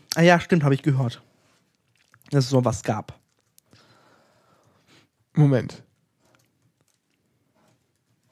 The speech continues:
Speaker 2: So, Verzeihung. Ähm, den müsst ihr selber suchen. Der C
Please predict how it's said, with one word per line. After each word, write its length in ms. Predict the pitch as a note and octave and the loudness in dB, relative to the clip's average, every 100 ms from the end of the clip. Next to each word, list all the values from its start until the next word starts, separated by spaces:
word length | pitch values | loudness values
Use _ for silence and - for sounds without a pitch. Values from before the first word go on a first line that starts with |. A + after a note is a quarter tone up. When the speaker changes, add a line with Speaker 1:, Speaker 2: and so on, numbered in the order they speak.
| _ _ | _ _
Speaker 2:
So, 220 | - C3 A#2+ - | -6 -6 -6 -12
Verzeihung. 440 | - - D#3 A2+ - - - - - | -10 -4 -2 -4 -6 -16 -20 -20 -4
Ähm, 500 | G#3+ F#3+ F#3+ F#3+ F#3+ F#3 B3 _ _ - _ _ _ _ _ _ _ _ _ _ _ _ _ - | 2 4 6 2 -2 -8 -20 _ _ -20 _ _ _ _ _ _ _ _ _ _ _ _ _ -2
den 220 | D#3+ F#3 | 2 4
müsst 200 | F#3 - | 4 2
ihr 80 | D3+ | 0
selber 280 | C#3+ A2+ A#2 | -2 -8 -14
suchen. 320 | G#2 - D#3+ _ _ - - _ _ _ _ | -18 -18 -20 _ _ -20 -20 _ _ _ _
Der 200 | - D3 | -4 -2
C 140 | E3+ | 0